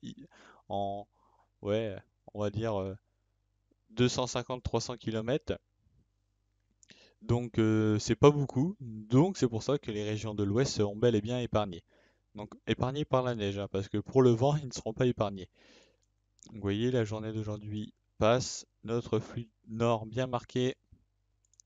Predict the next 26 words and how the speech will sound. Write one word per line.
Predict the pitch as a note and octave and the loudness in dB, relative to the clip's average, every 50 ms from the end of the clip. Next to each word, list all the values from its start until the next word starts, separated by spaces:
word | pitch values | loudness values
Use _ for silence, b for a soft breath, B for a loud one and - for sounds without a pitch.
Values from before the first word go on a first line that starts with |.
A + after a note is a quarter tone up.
| b b b b b b b b b _ _ _ _ - | b b b b b b b b b _ _ _ _ -10
Jeudi | A2+ G2+ G#2 A2+ G#2+ G#2 G#2 A2 G#2+ | -8 -4 -2 -2 -2 -2 -6 -16 -6
passe. | - - A#2 A#2 A#2+ B2+ B2+ - - - B2+ B2+ B2+ - _ _ _ | 0 2 4 4 4 2 0 -2 -2 0 0 0 0 -2 _ _ _
Dans | - G#2+ A2 A2+ | -12 -6 -4 -4
la | A2+ A2+ | -4 -4
nuit | A#2 A2+ | -6 -8
de | A2 G#2+ | -6 -4
jeudi | A2 G#2 G#2 G#2 G#2+ | -4 -4 -2 -4 -4
à | G2+ | -4
vendredi, | G2+ G2+ G2+ G#2 G#2 G#2 G#2 G#2+ A2 A2+ A#2+ C3 - _ - | -4 -6 -6 -6 -8 -8 -8 -8 -6 -6 -6 -6 -8 _ -14
voilà. | G2 G2 F#2 F#2+ G2 G#2 A2+ - - _ _ _ - - - | -12 -10 -6 -2 -2 0 -2 -2 -4 _ _ _ -20 -20 -18
Vous | - - _ - | -20 -16 _ -4
voyez, | G#2+ A2+ A#2 | -2 0 0
c'est | A2+ A#2 | 2 0
bien | G#2+ A2 A2+ | 0 0 -2
ce | - - | -2 2
que | A#2 A2+ | 2 2
je | A2+ A2+ | 2 2
dis, | A2+ A#2+ C3 | -2 -8 -6
hein, | B2 A2+ A2 G#2+ | -6 -4 -4 -2
les | G#2 G#2 - | -2 -2 0
hautes | A#2+ B2 - - | 2 0 0 0
pressions | - B2+ A#2 - - C3+ C3+ | 0 -2 0 0 -2 -6 -8
s'incrustent | - - A#2+ A#2 - - A#2 A#2 - - - | -8 -8 -10 -10 -6 -6 -6 -6 -4 -4 -6
quand | - - B2+ A#2+ | -2 -2 -2 -2
même, | B2+ C3 B2 G#2+ | -2 -2 -4 -4
euh, | G2+ G2 G2 | -4 -4 -4